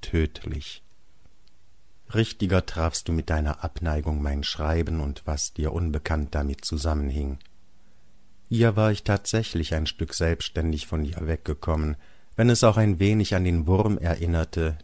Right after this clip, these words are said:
der hinten von einem Fuß niedergetreten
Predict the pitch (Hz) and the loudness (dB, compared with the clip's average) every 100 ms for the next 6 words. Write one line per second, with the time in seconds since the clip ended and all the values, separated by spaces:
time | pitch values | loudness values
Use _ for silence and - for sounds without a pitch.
0 | - 76 71 67 95 95 - 80 80 78 | -4 -2 -2 0 0 2 -2 -2 0 2
1 | 78 73 - - 107 98 - 90 87 80 | 2 0 -4 -2 0 0 0 0 0 0
2 | 82 - - 82 82 82 | -2 -6 -2 -2 0 -2